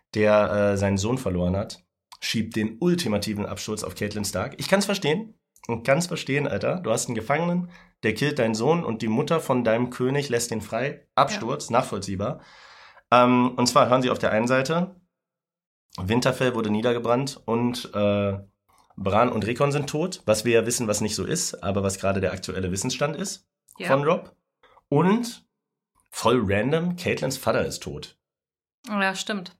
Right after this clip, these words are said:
Speaker 2: Der ist auch gestorben.
Speaker 1: Und deshalb machen die sich jetzt, äh, machen die sich jetzt auf den Weg zur, äh, Beerdigung, wo ich mir denke, Robb fängt langsam so ein bisschen an, taktische Fehler zu machen. Hätte ich nur in meinem Kopf das Gefühl, weil,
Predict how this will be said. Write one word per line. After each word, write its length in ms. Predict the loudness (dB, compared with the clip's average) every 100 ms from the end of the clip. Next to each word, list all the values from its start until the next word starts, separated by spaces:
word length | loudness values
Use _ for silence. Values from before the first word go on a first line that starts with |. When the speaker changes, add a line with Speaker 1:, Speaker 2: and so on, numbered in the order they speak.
| -10
Speaker 2:
Der 100 | -8
ist 40 | -6
auch 120 | -8
gestorben. 540 | -10 -10 -8 -8 -10 -10
Speaker 1:
Und 180 | -8 -4
deshalb 220 | -2 -2
machen 200 | -2 -2
die 60 | -4
sich 140 | -4
jetzt, 300 | -6 -6 -8 -4
äh, 180 | -2 -2
machen 240 | -2 -4
die 60 | -6
sich 120 | -8
jetzt 120 | -10
auf 100 | -6
den 180 | -6 -2
Weg 360 | -4 -6 -10 _ _ _ _
zur, 560 | -4 -2 0 0 0 2
äh, 180 | 4 4
Beerdigung, 760 | 2 2 2 2 0 -2 -2 -4
wo 100 | -6
ich 180 | -4 0
mir 120 | 0
denke, 500 | 0 -2 -4 -6 -10 _ _ _ _ _ _ _ _ -6
Robb 260 | 0 0 -2
fängt 300 | -6 -4 -2
langsam 340 | -2 -2 -4
so 100 | -4
ein 180 | -6 -8
bisschen 640 | -6 -4 -2 -4 -4 -4 0
an, 500 | 0 0 -4 -6 _ _ _ _ -8
taktische 440 | -8 -6 -6 -6
Fehler 340 | -6 -4 -2 -2
zu 160 | -4
machen. 380 | -6 -8 -10 -6
Hätte 200 | -6 -6
ich 160 | -4 -2
nur 120 | -2
in 100 | 0
meinem 240 | 0 0
Kopf 240 | -2 -6 -6
das 180 | -8
Gefühl, 420 | -10 -8 -4 -2 0
weil, 320 | 0 0